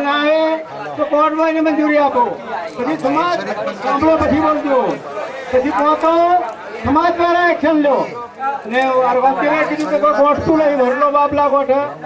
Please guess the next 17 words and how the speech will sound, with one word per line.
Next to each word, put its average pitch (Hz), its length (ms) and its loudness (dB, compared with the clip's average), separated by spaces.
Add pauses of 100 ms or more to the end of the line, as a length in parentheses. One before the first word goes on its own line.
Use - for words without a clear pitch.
(300)
કન્યાનો 277 420 0
બાપ 285 220 2
લાગો 285 280 0 (100)
છે, 285 80 2 (160)
પણ 285 160 -2
એવું 269 240 -2
નથી. 247 320 2 (560)
સમાજ 320 460 2
જો 370 120 4
બરાબર 359 340 6
તારે 359 360 6 (600)
તો 254 80 4
બધા 302 260 2 (100)
ચમરબંધીના 294 680 2
લુગડા 269 300 2
ઉતારી 262 300 0
દે 254 120 2